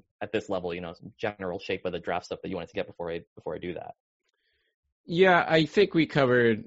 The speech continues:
Speaker 2: I mean, that's just a good baseline look. Um, based on just how you described it, Max, is there a certain draft is like, is a two thousand thirteen draft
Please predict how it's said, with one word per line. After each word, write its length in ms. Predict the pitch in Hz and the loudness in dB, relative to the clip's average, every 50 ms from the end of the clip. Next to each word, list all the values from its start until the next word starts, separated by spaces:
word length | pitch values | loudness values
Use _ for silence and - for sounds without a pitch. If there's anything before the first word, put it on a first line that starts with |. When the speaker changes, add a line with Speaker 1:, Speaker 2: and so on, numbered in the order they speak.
| - - | -8 -4
Speaker 2:
I 40 | 131 | 0
mean, 100 | 123 123 | 0 2
that's 160 | 131 131 - | 2 0 0
just 200 | - 143 - - | -2 -4 -4 -4
a 20 | 107 | -2
good 260 | - 117 107 85 - | 2 2 2 2 2
baseline 580 | 101 98 101 95 - - 104 98 95 98 92 92 | 2 2 2 2 0 -2 -2 -2 0 0 0 0
look. 260 | 95 95 92 - - - - - - - _ | 0 -2 -2 -4 -10 -20 -20 -20 -20 -12 _
Um, 380 | - 113 107 107 110 107 104 98 - _ _ _ _ _ _ _ - | -2 0 2 2 2 0 0 -4 -8 _ _ _ _ _ _ _ 0
based 240 | 147 147 156 147 160 | 2 4 4 4 4
on 140 | 151 143 | 4 4
just 160 | 135 123 113 - | 4 2 2 2
how 120 | 117 113 | 2 2
you 120 | 120 120 | 4 4
described 520 | 113 107 98 - - 107 101 104 101 90 - | 4 2 0 -2 0 0 2 2 2 2 0
it, 100 | 92 90 | -2 0
Max, 280 | 87 87 87 85 - | 0 -2 -2 -2 -4
is 120 | 98 92 87 | -6 -4 0
there 180 | 107 110 117 | 2 2 2
a 60 | 113 104 | 2 0
certain 480 | - - 113 107 107 104 104 104 98 | -2 -2 -2 0 0 0 -2 -2 -4
draft 540 | 85 - 92 92 92 95 95 95 - - - | -4 -4 -2 0 2 0 0 -2 -6 -12 -10
is 200 | - 104 92 - | -6 -6 -4 -4
like, 320 | - 98 87 87 85 82 - _ _ _ - | -2 0 0 0 0 -2 -6 _ _ _ -8
is 160 | 110 98 85 | -6 -4 -4
a 60 | 95 | -6
two 220 | 90 - - 139 123 | -6 -4 -4 -2 0
thousand 420 | 117 123 117 117 104 101 87 - | 0 2 0 0 0 -2 -4 -6
thirteen 500 | - 104 104 104 104 - - 117 117 117 | -4 -4 -4 -4 -4 -4 -4 -2 -2 -2
draft 420 | 113 127 123 127 127 131 131 - | -2 0 0 0 0 0 -4 -8